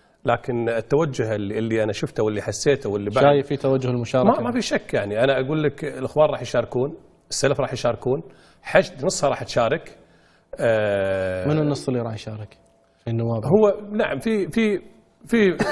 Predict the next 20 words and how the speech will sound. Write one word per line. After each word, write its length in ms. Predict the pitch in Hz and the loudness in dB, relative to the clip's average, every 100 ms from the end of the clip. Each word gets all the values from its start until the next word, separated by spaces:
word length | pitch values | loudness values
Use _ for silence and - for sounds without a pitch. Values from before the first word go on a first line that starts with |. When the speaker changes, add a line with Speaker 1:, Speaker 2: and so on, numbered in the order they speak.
| 156 | 2
Speaker 1:
جزء 280 | 190 147 143 | 2 2 0
من 100 | - | 2
حشد 320 | 196 - 151 | 0 0 -4
راح 120 | 139 | -2
يشارك 560 | 127 127 92 - - - _ _ _ _ _ | 0 0 0 -6 -18 -20 _ _ _ _ _
في 60 | 135 | -2
الانتخابات 460 | 127 - 131 117 | -2 -2 -2 -2
القادمة، 480 | 120 120 160 202 233 - - - - 143 | 0 0 0 -2 -6 -8 -20 -20 -12 0
و-، 240 | 127 120 | 0 2
والآن، 380 | 127 151 151 143 - | 2 2 2 -2 -4
آه، 540 | 123 113 113 107 113 | -2 0 -2 -4 -6
تواصلوا 500 | 113 143 156 - 113 | 0 4 4 2 -2
مع 80 | 110 | -2
قواعدهم 420 | 113 127 113 110 | 2 2 2 -2
الانتخابية 640 | 104 101 - 117 180 220 240 | -4 -4 -2 -2 -2 -2 0
وأعلنوا 640 | 196 180 220 143 104 117 | 0 0 0 0 0 -2
بس 260 | 135 131 - | 0 -4 -4
ب-، 240 | - 135 | -6 -4
بصوت 360 | 127 - 147 - | -4 0 0 0
منخفض، 440 | 113 165 - 165 | -2 0 0 -2